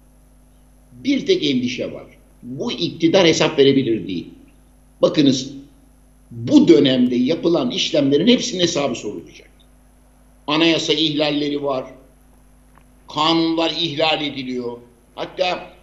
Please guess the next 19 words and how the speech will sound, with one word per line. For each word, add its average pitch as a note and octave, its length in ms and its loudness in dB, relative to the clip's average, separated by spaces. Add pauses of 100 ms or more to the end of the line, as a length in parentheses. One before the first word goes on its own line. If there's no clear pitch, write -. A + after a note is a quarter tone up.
(120)
geçen D#3+ 400 -2
gün D#3+ 180 -10
Kılıçdaroğlu D3 1000 -2 (300)
bir B2 80 -8
şeyler D3 300 0
söylemiş. D#3+ 600 -2
Bu - 100 -4
konuyu D#3 340 2
ben, D3 300 0 (440)
e, B2 60 0 (760)
epeydir E3+ 460 2
söylüyorum. A#2+ 760 -10 (1400)
Bütün B3+ 760 -6 (380)
askerler, G2+ 920 -6 (1500)
yargı C#3+ 460 -2
mensupları, F2 1040 -14 (420)
bürokratlar D#3 760 -2
şunu D#3 340 -2
bilmeli. G2+ 520 -4